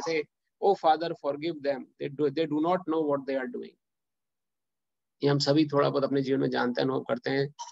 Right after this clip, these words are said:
और पढ़ा भी हमने <coughs> जी-, अ, जीसस क्राइस्ट के जीवन से। तो अलग-अलग प्रांत में जो, जो भक्त हुए हैं भगवान के, या जो पार्षद हुए हैं, या जो messenger आए हैं भगवान के, उन्होंने अपने जीवन से हमें यही सिखाया है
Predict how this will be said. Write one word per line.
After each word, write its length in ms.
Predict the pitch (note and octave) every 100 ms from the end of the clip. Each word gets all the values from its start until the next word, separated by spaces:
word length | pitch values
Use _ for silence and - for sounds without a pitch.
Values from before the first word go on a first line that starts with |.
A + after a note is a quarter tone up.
| - _ _ -
और 80 | -
पढ़ा 220 | C3+ C#3+
भी 160 | D3+ C#3+
हमने 380 | C3+ C3+ C#3 C#3+ _ _ _ _ -
<coughs> 260 | - -
जी-, 400 | D3 B2 C#3 C3+
अ, 140 | - C3+
जीसस 320 | B2 C3+ C3+
क्राइस्ट 240 | C3 B2 - C3+
के 160 | C3 - _ _ _ _ _ _ -
जीवन 320 | A#2 B2+ D#3
से। 260 | - B2 -
तो 440 | - D#3 D#3+ - _ _ _ _ _ _ -
अलग-अलग 360 | - F#3+ G3 F#3+
प्रांत 260 | E3 E3
में 100 | E3 D#3+
जो, 460 | D3 D3 E3 D#3+
जो 200 | E3 E3 - - -
भक्त 220 | D3 C#3+
हुए 200 | D#3+ D3+
हैं 180 | D3+ D#3
भगवान 380 | C#3+ C#3 D3 C#3+
के, 160 | D3 D3
या 120 | D3
जो 120 | C#3+
पार्षद 420 | C#3+ C3+ C#3 D3+ C#3
हुए 200 | C3+ C3
हैं, 220 | C#3 C3+
या 100 | C3+
जो 120 | C3+
messenger 500 | C3 - C3+ C#3 C#3+
आए 140 | C3
हैं 120 | B2+ C3
भगवान 240 | B2+ C3
के, 120 | D3
उन्होंने 240 | C#3+ C#3+ D3
अपने 200 | D3 C#3+
जीवन 340 | C3+ C#3+ D#3
से 100 | D3+
हमें 140 | C#3+
यही 280 | C3+ C3 D#3
सिखाया 420 | F3 C3 A#2+ A#2+
है 200 | A#2+ B2+